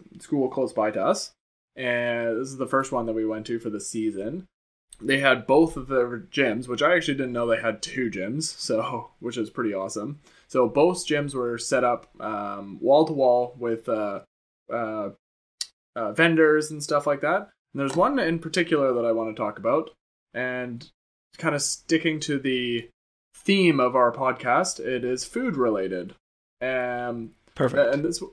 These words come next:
Speaker 1: this one is a little bit of an interesting one for me, 'cause I, uh, um, I don't know, you probably know this, but I'm not much of a seafood fan.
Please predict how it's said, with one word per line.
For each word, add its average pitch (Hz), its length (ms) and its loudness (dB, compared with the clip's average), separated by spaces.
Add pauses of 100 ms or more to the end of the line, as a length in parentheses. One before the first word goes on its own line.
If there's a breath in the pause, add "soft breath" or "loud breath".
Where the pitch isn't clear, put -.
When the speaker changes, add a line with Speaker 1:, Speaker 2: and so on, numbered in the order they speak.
(320)
Speaker 1:
this 170 200 2
one 175 200 2
is 143 260 0
a 120 560 0 (480)
little 185 240 2
bit 269 120 2
of 170 80 4
an 147 100 2
interesting 147 440 0
one 117 180 -2
for 120 120 -8
me, 110 140 -2
'cause 117 140 -8
I, 151 240 4
uh, 170 220 0 (100)
um, 117 520 -4 (160)
I 139 80 -2
don't 151 120 -4
know, 135 360 0
you 160 260 0
probably 123 240 4
know 110 160 0
this, 117 140 0
but 135 120 2
I'm 165 100 4
not 156 160 4
much 131 160 -2
of 123 60 -6
a 117 80 0
seafood 131 460 -4
fan. 170 320 -6